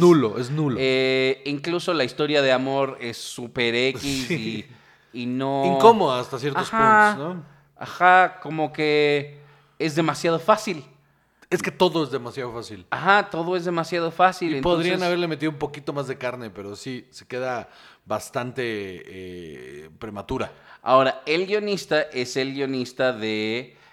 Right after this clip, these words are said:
Speaker 2: eh, Billy Madison y Happy Gilmore, por
Speaker 1: Y,
Speaker 2: eso se
Speaker 1: y
Speaker 2: siente
Speaker 1: s-,
Speaker 2: así.
Speaker 1: y se siente.
Speaker 2: Wedding Singer, The Waterboy, Big Daddy.
Speaker 1: Por eso, se siente completamente.
Speaker 2: Ajá. Pero también Little Nicky, mister Deeds, Grown Ups dos, <coughs> Pixels, R-, The Ridiculous Six.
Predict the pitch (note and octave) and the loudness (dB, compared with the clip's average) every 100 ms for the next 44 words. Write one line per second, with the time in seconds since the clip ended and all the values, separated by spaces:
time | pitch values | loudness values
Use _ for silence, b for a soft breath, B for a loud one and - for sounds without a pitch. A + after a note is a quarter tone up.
0 | b G#2 G#2 F#2+ F#2+ F#2+ - A2 C3+ C3+ | b -6 -4 -4 -6 -8 -10 -6 -2 0
1 | C3+ A#2+ A#2 - B2 B2 C3 A#2 - A2+ | 2 2 0 -4 -6 -6 -12 -10 -6 -6
2 | A#2 A#2+ B2 G#2+ - D3 D3 - - G2+ | -4 -4 -4 -4 -6 -4 -6 -6 -8 -8
3 | G2 G#2+ - D3+ - C3 F3 F3 D#3+ F#2 | -10 -12 -10 -10 -10 -6 -2 -2 -4 -8
4 | - b b b A#2 C#3+ C#3+ C#3 C3+ D#3 | -10 b b b 0 2 2 0 -2 -2
5 | D3 C3+ C3 A2 G#2+ A2+ C3+ C3+ C3 A2 | 0 0 0 -2 -6 2 4 6 2 -2
6 | A#2+ A#2+ A2+ G2+ A2 A#2+ A2 B2 B2 A#2+ | -2 0 -2 -4 -6 -4 2 2 4 0
7 | A2+ A2+ C#3 E3 C#3 B2 B2 E3+ D3+ E3+ | -4 -2 -2 -2 -2 -6 -4 -4 -2 -4
8 | C#3+ C#3 C#3+ C#3+ C3+ F#2 - b b - | -6 -6 -4 -4 -6 -12 -14 b b 0
9 | G3+ G#3 A3 F3+ D#3 D#3+ D#3 - G#2 G#2 | 2 2 2 4 2 0 -6 -8 -6 -4
10 | G#2+ G2+ G#2 G2+ G2 G2+ F#2 F#2+ F2+ - | -4 -6 -6 -6 -8 -10 -8 -8 -10 -16
11 | - b b b - A2+ A2 G#2 - G#2 | -20 b b b -6 -4 -4 -6 -6 -4
12 | G2 - - - A3+ - - D3 - - | -4 -4 -4 -4 -6 -10 -4 -2 -2 -6
13 | G#2+ G2+ - A2+ A#2+ A#2 B2+ C3+ B2+ C#3+ | -8 -10 -8 -6 -4 -2 0 0 0 -2
14 | C#3+ B2+ A2+ - C3+ - | -2 -4 -4 -4 -4 -4